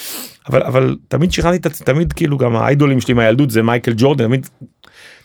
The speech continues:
אז אני חושב שכשאני, כשאנשי מכירות רוצים להיכנס לתחום הזה, שישאלו את עצמם, מאיפה הקשיחות והחספוס הזה מגיע בדיוק? עכשיו, לוחמים,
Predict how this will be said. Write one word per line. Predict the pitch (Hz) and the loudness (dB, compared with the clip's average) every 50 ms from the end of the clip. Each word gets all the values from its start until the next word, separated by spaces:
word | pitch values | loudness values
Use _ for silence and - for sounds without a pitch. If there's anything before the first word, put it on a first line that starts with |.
| _ - - | _ -6 -2
אז | 117 | 0
אני | 123 123 123 | 2 2 0
חושב | 113 - 127 110 - 165 180 | 0 -2 -4 -2 0 0 0
שכשאני, | 160 - - - - - 127 117 117 117 110 110 113 120 127 - - | 0 -2 -6 -8 -4 -2 0 0 0 0 0 0 -2 -4 -6 -8 -10
כשאנשי | - 104 107 101 - - | -8 -6 -6 -4 -2 0
מכירות | 175 175 - - 143 139 151 147 | 0 0 0 0 0 0 0 -2
רוצים | - - 131 117 - - 147 | -4 -4 -4 -4 -2 0 0
להיכנס | 143 131 - 131 127 | 0 2 0 0 0
לתחום | 135 120 - - 156 165 | -2 -4 -2 -2 0 2
הזה, | 175 170 180 196 202 - _ _ _ _ _ - - - - - _ - | 2 2 2 -2 -4 -6 _ _ _ _ _ -20 -20 -20 -20 -20 _ -10
שישאלו | - 107 120 135 170 | -4 0 2 2 2
את | 180 | 2
עצמם, | 190 180 - 185 180 190 185 180 175 170 - _ _ _ _ _ _ _ _ - | 0 -2 -2 -2 0 0 0 0 -2 -4 -8 _ _ _ _ _ _ _ _ -2
מאיפה | 123 135 170 185 180 - 254 | 2 2 2 2 2 0 0
הקשיחות | 226 - - - - 143 - - 175 160 139 | -2 0 -2 -2 0 0 0 2 2 2 4
והחספוס | 127 135 - - - - - - - 139 135 - - | 4 2 2 2 -2 -4 -4 -2 0 0 0 0 0
הזה | 120 107 113 | 0 0 0
מגיע | 107 101 95 90 98 113 110 107 | 0 0 0 0 2 2 2 2
בדיוק? | 101 98 92 92 95 104 101 - - - - - - _ _ _ _ - - _ _ _ | 0 -2 -6 -4 -2 -2 -2 -2 -6 -10 -20 -20 -20 _ _ _ _ -20 -20 _ _ _
עכשיו, | - - 113 | -2 0 2
לוחמים, | 117 117 110 - - 113 123 165 208 226 220 196 | 2 2 2 0 0 0 2 2 4 4 2 0